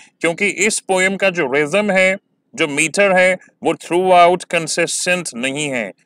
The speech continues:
पहली लाइन हमने इस पोएम में से ली है, देखें, The feet mechanical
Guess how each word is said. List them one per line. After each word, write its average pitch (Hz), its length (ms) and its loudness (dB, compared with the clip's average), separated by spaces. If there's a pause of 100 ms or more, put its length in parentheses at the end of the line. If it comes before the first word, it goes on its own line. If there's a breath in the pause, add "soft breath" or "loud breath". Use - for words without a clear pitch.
(260)
पहली 185 340 0
लाइन 175 340 2
हमने 165 400 -2
इस 151 220 -4
पोएम 160 320 -2
में 160 100 -4
से 151 140 -4
ली 143 220 -4
है, 160 260 -2 (280)
देखें, 135 400 0 (300)
The 127 240 2
feet 208 560 -2 (560)
mechanical 185 920 0